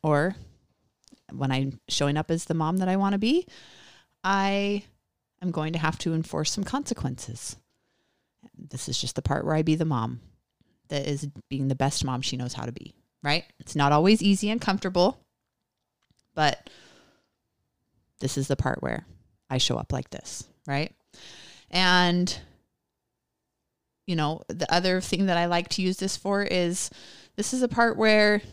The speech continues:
I do it e-, anyway, even if I don't want to, because I know my future self will thank me.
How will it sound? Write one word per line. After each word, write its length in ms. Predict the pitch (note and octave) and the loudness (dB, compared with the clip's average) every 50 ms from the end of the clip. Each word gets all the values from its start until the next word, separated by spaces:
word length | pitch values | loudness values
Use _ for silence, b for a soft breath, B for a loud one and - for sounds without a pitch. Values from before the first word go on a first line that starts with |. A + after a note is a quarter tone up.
| B B _ _ | B B _ _
I 80 | - G3+ | 2 2
do 180 | G#3 A#3 A#3 | 4 4 2
it 80 | A#3+ A3+ | 2 2
e-, 160 | A#3 A#3+ A3+ - _ - | 0 -2 -2 -4 _ -2
anyway, 340 | A3+ C4 C4 G3+ E3 - | -2 0 0 0 -2 -2
even 200 | - D3 F3 E3+ | -4 -2 -2 -2
if 100 | E3+ - | -2 0
I 80 | E3+ E3 | 0 0
don't 160 | E3+ E3+ F3 | 0 0 0
want 180 | F3+ F#3 F#3 - | -2 -2 -4 -4
to, 140 | - C3+ G#2+ - - _ _ _ _ _ _ _ - | -8 -8 -8 -10 -12 _ _ _ _ _ _ _ -16
because 280 | D#3 - - D#3+ D#3 | -14 -8 -6 -4 -4
I 120 | D#3 D3 D3+ | -2 -2 -2
know 160 | D3 D3 C#3+ | -2 -2 -2
my 160 | C#3+ C#3+ C#3+ | -4 -4 -6
future 400 | - - C#3+ C3+ - - F#3+ G3 | -6 -6 -8 -6 -6 -6 -6 -6
self 340 | - - A3+ A#3 A3+ - - | -4 -2 -2 -4 -4 -4 -6
will 80 | G3 | -8
thank 320 | - - D#3+ D3 D3 - - | -4 -2 -2 -2 -2 -4 -6
me. 280 | - F#2 F2 - _ | -8 -10 -12 -14 _